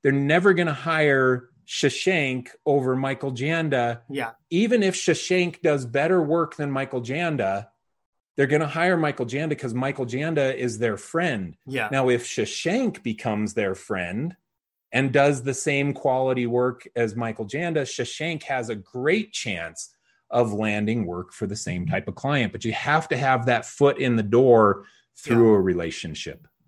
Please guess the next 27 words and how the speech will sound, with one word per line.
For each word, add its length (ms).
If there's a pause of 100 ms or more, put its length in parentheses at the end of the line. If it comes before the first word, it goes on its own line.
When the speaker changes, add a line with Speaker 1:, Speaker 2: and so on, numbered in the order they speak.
(160)
Speaker 2:
Yeah, 220 (180)
like, 120 (160)
people 240 (200)
do 40 (200)
business 360 (320)
with 140
the, 140 (400)
with 200
other 140 (100)
peoples, 400
not 140
with 80
the 80 (100)
company. 300
Speaker 1:
Yeah, 260 (280)
Speaker 2:
<laughs> 320
Speaker 1:
exactly. 340 (100)
People 260
do 40 (120)
business 320
with 100 (120)
people 200
they 180
know, 300 (240)
like, 200 (120)
and 100 (140)
trust. 400